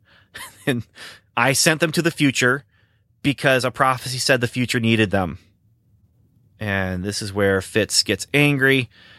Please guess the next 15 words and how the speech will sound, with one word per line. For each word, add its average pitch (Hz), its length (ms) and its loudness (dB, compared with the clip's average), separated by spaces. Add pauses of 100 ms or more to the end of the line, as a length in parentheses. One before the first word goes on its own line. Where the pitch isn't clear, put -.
(140)
and 104 160 -2
threatens 104 480 0
him 95 260 0
and 92 60 -6
says, 90 240 -2
"You're 90 120 -4
gonna 90 80 -6
send - 260 -4
me - 100 -8
to - 100 -12
them." - 300 -10 (1080)
So - 520 -12
that's 123 420 -2 (100)
our 110 160 4
s-, - 260 -2